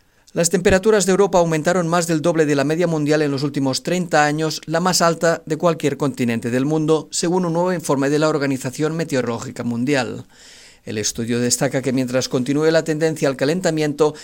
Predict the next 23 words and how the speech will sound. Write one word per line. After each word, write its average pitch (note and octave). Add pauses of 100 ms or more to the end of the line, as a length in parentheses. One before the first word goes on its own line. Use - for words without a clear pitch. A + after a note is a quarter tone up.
(120)
el D3
calor F3
excepcional, D#3
los A#2+
incendios C#3
forestales, C3+
las A#2+
inundaciones D3+
y D3
otros E3+
impactos C#3
del A2+
cambio D3+
climático C#3 (240)
repercutirán E3
en C#3+
la D3
sociedad, D#3 (100)
las E3
economías B2
y G#2+
los G#2+
ecosistemas. A2+